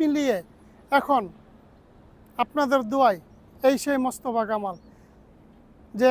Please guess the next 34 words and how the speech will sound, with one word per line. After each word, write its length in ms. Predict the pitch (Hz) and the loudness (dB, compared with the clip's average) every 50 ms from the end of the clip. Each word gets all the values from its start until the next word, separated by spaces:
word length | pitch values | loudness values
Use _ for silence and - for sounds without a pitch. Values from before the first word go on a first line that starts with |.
| 262 | 4
এক 80 | 254 - - - | 2 0 -4 -4
সময় 320 | 254 240 240 240 233 233 220 226 - - | -4 -2 -2 -2 -2 -4 -4 -8 -10 -6
ক্যামেরার 340 | 269 254 254 254 247 247 - - | -4 -2 0 0 0 0 -2 -4
সামনে 220 | 262 247 247 247 214 247 | -6 -6 -6 -6 -4 -6
কথা 160 | 240 - - 247 226 | -6 -4 -4 -4 -4
বলতে 200 | 240 233 208 247 233 226 | -4 -4 -4 -4 -2 -2
পারতো 240 | 233 220 - - 247 240 240 | -4 -4 -4 -6 -6 -4 -2
না, 80 | 240 233 233 233 - - - - - - - - - 226 | -2 -2 -4 -6 -8 -16 -20 -20 -20 -20 -20 -10 -2 0
মাইক্রোফোন 500 | 233 240 220 240 254 247 - 247 240 233 233 | 0 0 0 0 -4 -4 -2 -4 -4 -4 -4
ইউজ 140 | 240 - - - | -4 -6 -6 -6
করা 160 | 269 247 247 240 214 | -4 -2 -2 -2 -4
বুঝতো 280 | 233 226 - - 254 247 240 240 | -6 -10 -10 -8 -6 -4 -2 0
না, 80 | 240 240 240 233 226 220 - - - - - - - - - - - - - - | 0 0 0 -2 -4 -8 -16 -20 -20 -20 -20 -20 -20 -20 -20 -20 -20 -20 -14 -8
ঠিক 140 | - 247 240 277 | -4 -2 0 0
আছে? 180 | 269 - 320 302 254 202 - 220 202 202 | 0 2 2 2 2 2 0 -4 -6 -4
বিভিন্ন 320 | 262 285 262 294 294 277 277 277 277 277 | -4 -2 0 0 0 0 2 2 2 2
রকমের 320 | 262 - 277 254 247 240 247 | 2 0 -2 -2 0 0 0
অনলাইনের 400 | 254 254 262 262 254 247 247 240 - | 0 -2 -2 -2 -2 -2 -4 -6 -2
প্ল্যাটফর্মে 500 | - 247 247 233 240 - - 254 240 247 240 - | 0 0 0 0 -2 -6 -8 -8 -6 -6 -6 -6
কোনো 120 | 269 254 254 240 | -6 -6 -6 -6
কিছু 140 | 240 226 254 247 208 240 | -8 -8 -8 -10 -10 -10
বুঝতাম 300 | 226 - - 262 240 233 240 240 | -12 -10 -6 -6 -4 -4 -2 -2
না, 100 | 240 233 226 214 - - - - - - - - 269 | -2 -2 -2 -6 -10 -20 -20 -20 -20 -10 -4 0 0
এই 60 | 277 254 - | 0 0 -2
সেই 160 | 277 262 254 247 | -4 -4 -4 -4
মোস্তফা 360 | 247 - - - 262 233 226 196 | -6 -10 -10 -10 -8 -6 -6 -6
কামাল 220 | 202 214 214 208 208 208 | -6 -4 -4 -4 -4 -4
আজকে 200 | 208 - - - 247 233 | -6 -8 -8 -6 -6 -6
আপনাদের 320 | 226 240 247 233 233 226 - - | -6 -6 -10 -8 -8 -10 -10 -12
সামনে 220 | 233 226 226 226 220 - | -12 -12 -10 -12 -12 -14
কথা 160 | 220 - 247 226 226 | -14 -12 -12 -10 -10
বলতেছি 320 | 226 208 233 247 - - 285 220 190 | -10 -10 -10 -12 -12 -12 -14 -12 -12
ভিডিওতে। 440 | 214 185 214 208 196 - - - - - - - - - - - - - - - - - - - - - - - - - - - - - - - - - - - - - - - - - - - - - - - - - - - - | -12 -12 -10 -12 -12 -12 -16 -20 -20 -20 -20 -20 -20 -20 -20 -20 -20 -20 -20 -20 -20 -20 -20 -20 -20 -20 -20 -20 -20 -20 -20 -20 -20 -20 -20 -20 -20 -20 -20 -20 -20 -20 -20 -20 -20 -20 -20 -20 -20 -20 -20 -20 -20 -20 -20 -6 -2
তাহলে 320 | - 254 262 277 277 277 | 0 4 4 4 6 4